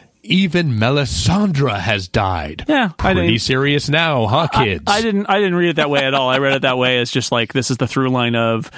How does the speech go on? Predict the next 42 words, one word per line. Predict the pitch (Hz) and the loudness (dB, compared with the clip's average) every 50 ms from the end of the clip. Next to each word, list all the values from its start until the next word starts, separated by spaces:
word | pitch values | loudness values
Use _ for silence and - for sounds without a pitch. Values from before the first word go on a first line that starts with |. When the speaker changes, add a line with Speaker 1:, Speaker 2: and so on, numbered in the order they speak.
| - - - - | -20 -18 -8 -4
Speaker 2:
Red | 147 147 143 147 156 147 | -2 0 0 0 0 0
God, | 135 147 135 135 135 135 135 135 127 | 0 0 0 0 0 0 -2 -2 -2
weird | 120 127 135 139 143 139 - | -2 0 2 2 2 0 -2
stuff | - - 139 123 - | -2 -2 -2 -2 0
going | - 143 131 131 | 0 0 0 2
on | 131 127 123 | 0 0 0
with | 127 117 - | 0 0 0
that, | 131 127 123 120 | 0 0 0 0
all | - 143 131 127 127 | 0 0 0 0 -2
to | - - 131 | -2 -2 0
lead | 135 139 131 123 | 0 0 0 0
to | - 139 | 0 -2
a | 123 | -2
point | - - 131 123 123 113 | -2 -2 -2 -2 0 0
where | 123 117 | 0 0
they | 110 117 | 0 0
can | 110 - 131 | 0 0 -2
defeat | 123 117 - 135 120 120 - | -2 0 0 0 0 0 -2
the | - 113 | -2 -2
Night | 113 117 143 - | -2 -2 -4 -2
King. | - 143 120 110 113 113 | -2 -2 -2 0 -2 -2
And | - - 131 113 113 110 113 113 - - - - - - - | -2 -2 -2 -2 0 -2 -2 -4 -4 -8 -14 -16 -12 -6 -2
once | 151 139 120 - | -2 -2 0 0
that | 127 123 110 | -2 -2 0
job | - 117 110 117 - | 0 -2 -2 0 -2
is | 113 107 | -4 -2
done, | - 127 117 113 117 113 113 | -2 0 0 0 0 -2 -2
she's | 107 - - 135 123 110 | -2 -2 0 0 0 0
done, | - 123 117 110 110 | 0 -2 0 0 0
and | 110 110 - | 0 -2 -2
she, | - - 190 104 110 117 - - | -2 -2 0 0 -2 -4 -6 -6
she | - - 139 123 113 120 165 175 - _ - 185 - | -6 -2 -2 -2 -2 -2 -6 -10 -12 _ -12 -12 -8
turns | - - 147 135 110 - | -4 -2 -2 -2 0 -2
into | 120 107 - 123 107 | -2 -2 0 0 0
a, | 101 110 - _ _ - - - - - _ _ - | -2 -4 -6 _ _ -20 -20 -20 -20 -20 _ _ -6
a | - - | -4 -4
skeleton, | - - - - - 107 - - 123 104 98 - _ - - - _ _ - | -4 -2 -2 -2 -2 -2 -4 -4 -4 -4 -4 -8 _ -20 -20 -20 _ _ -4
and | 120 113 | -2 -2
that's | 110 104 101 - - | 0 -2 -4 -4 -4
it. | 110 104 - | -4 -2 0
That's | 143 139 - 160 | -2 0 0 0
all. | 135 123 120 | 0 -2 -2